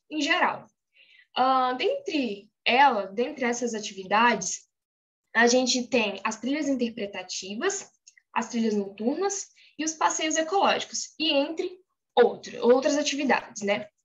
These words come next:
Bom, as trilhas interpretativas, elas são a, é, trilhas que acontecem em ambiente de Mata Atlântica,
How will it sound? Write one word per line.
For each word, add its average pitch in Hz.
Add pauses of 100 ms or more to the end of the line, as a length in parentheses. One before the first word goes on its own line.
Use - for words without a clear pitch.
(720)
Bom, 220
as 381
trilhas 466
interpretativas, 240
elas 254
são 277 (320)
a, 226
é, 226
trilhas 330 (200)
que 254
acontecem 262
em 247
ambiente 233
de 233
Mata 202
Atlântica, 233